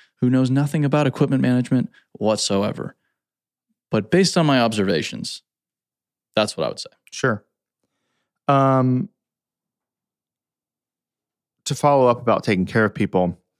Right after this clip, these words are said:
Speaker 2: um, I saw, uh, something on Twitter today, and it was, like, a clip from maybe, like, the Business Inquirer or something like that, just, like, online publication. And it was, the headline was, Florida restaurant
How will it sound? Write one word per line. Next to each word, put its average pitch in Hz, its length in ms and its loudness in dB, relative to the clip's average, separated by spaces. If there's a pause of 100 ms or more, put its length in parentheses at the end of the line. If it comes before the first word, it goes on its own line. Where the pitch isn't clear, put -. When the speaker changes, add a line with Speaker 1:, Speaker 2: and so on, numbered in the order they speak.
(380)
Speaker 2:
um, 104 260 2
I 98 60 0
saw, 107 720 2 (720)
uh, 113 120 0
something 107 280 0
on 101 120 2
Twitter 110 300 0
today, 95 440 2
and 95 220 0
it 107 60 2
was, 98 240 0
like, 95 140 -2
a 92 40 -4
clip - 340 -4
from 92 500 -2 (260)
maybe, 92 180 -4
like, 65 220 -6
the - 80 -20 (180)
Business 92 360 -4
Inquirer 92 580 -2
or 95 60 -2
something - 280 -8
like - 160 -6
that, - 160 -6
just, - 200 -8
like, - 140 -6 (120)
online 95 540 -2
publication. 98 680 -6 (960)
And 120 140 2
it 98 100 0
was, 107 600 2 (560)
the 120 60 -2
headline 113 420 2
was, 101 260 2
Florida 151 380 2
restaurant 113 680 2